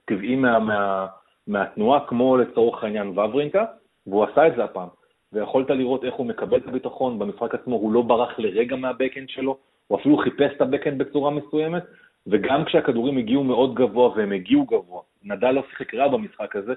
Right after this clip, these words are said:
פדרר פשוט צמח על הבקאנד, אה, והצליח לזרוק פעם אחר פעם את נדל מחוץ למגרש. תצוגת תכלית, אין, אין, אין דרך אחרת לתאר את ה-, את ה-, את המשחק הזה, ואני חושב שזה טורף את הקלפים מחדש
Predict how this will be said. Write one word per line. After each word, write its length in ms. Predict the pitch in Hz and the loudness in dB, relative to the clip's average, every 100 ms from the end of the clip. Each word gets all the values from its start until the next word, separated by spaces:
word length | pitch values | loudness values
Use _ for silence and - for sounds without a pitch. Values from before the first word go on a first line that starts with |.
| - _ _ _ - | -10 _ _ _ 0
פדרר 280 | 123 147 143 | 4 4 4
פשוט 260 | - - 120 - | -2 -8 -12 -8
צמח 300 | 107 110 - | -6 -6 -4
על 80 | 101 | -4
הבקאנד, 400 | 95 98 92 90 _ _ - _ 104 | -4 -6 -8 -14 _ _ -20 _ -2
אה, 160 | 101 92 | 0 2
והצליח 380 | 101 101 135 - | 2 4 2 2
לזרוק 420 | 107 95 127 - | 2 2 0 4
פעם 200 | 135 139 | 4 4
אחר 240 | 127 123 107 | 2 -2 0
פעם 280 | 120 120 104 | 2 2 0
את 120 | 104 | -4
נדל 200 | 98 110 | -2 -2
מחוץ 300 | 107 - 110 113 | -2 -4 -6 -6
למגרש. 720 | 101 92 110 147 147 - - _ _ _ _ _ _ _ _ - - - | -6 -2 2 2 0 -6 -16 _ _ _ _ _ _ _ _ -8 -8 -6
תצוגת 420 | 104 117 113 - | -4 0 2 2
תכלית, 440 | 123 - 120 - | 0 0 -2 -2
אין, 220 | 110 110 110 | -4 -4 -2
אין, 380 | 113 113 110 | -2 0 -2
אין 180 | 107 117 | 0 2
דרך 160 | 120 - | 4 2
אחרת 300 | - 110 110 | 0 0 2
לתאר 280 | 98 104 104 | 0 0 0
את 120 | 110 | 0
ה-, 440 | 101 98 95 95 92 _ _ _ _ - | 0 0 -2 -4 -6 _ _ _ _ -8
את 140 | 95 | -4
ה-, 540 | 104 98 98 95 95 95 | -2 0 0 0 -2 -4
את 120 | 92 | -2
המשחק 400 | 98 92 - 135 | -2 0 2 4
הזה, 200 | 156 151 180 - - - | 4 4 2 -2 -20 0
ואני 180 | 98 101 | 2 2
חושב 340 | - - 143 | -2 0 0
שזה 260 | 139 143 131 104 | 2 0 0 0
טורף 260 | - 117 127 | 4 4 4
את 80 | 147 | 0
הקלפים 380 | - 117 127 131 | 0 -2 0 -2
מחדש 300 | 127 117 | 0 0